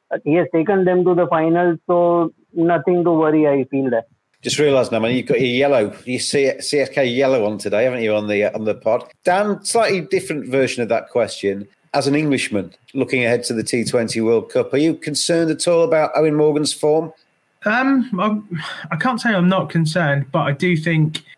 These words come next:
Speaker 3: he is worth the, the, I, I feel like he's sometimes just worth the pick as the captain.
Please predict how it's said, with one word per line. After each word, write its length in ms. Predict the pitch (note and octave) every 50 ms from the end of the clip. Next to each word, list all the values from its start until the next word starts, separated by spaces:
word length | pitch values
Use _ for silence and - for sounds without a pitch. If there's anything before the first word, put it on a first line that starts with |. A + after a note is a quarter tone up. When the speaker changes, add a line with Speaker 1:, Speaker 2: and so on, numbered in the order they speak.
| _ _ _ _ - - - - -
Speaker 3:
he 260 | - D3 E3+ E3 D#3+
is 100 | D3+ D3+
worth 680 | D#3 F3 F3+ E3+ E3 D#3 D#3 D3+ D3+ - - - - _ _ _ _ -
the, 680 | E3 D#3 D#3+ D#3 D#3 D#3 D#3+ D#3 D3+ D3 C#3+ C3 - - _ _ _ _ _ _ _ _ _ _ _ _ -
the, 180 | C#3 D3+ D#3 - - C3 A#2 - _ - - -
I, 120 | E3 D3+ D#3 - F3
I 60 | D#3
feel 180 | D#3 - G#3+
like 120 | G3+ F#3+ D3
he's 120 | D3+ D3+
sometimes 380 | - G3+ F3+ D3+ F3 E3 D3+ D#3
just 160 | E3+ D#3 D#3
worth 320 | E3+ E3+ E3 D#3+ D3+ D#3
the 80 | - D3+
pick 280 | D#3 - F3 D#3 D#3 E3+
as 120 | D#3 D#3
the 80 | - D3+
captain. 540 | - F3+ E3 D3+ - - - B2 A#2+ A#2+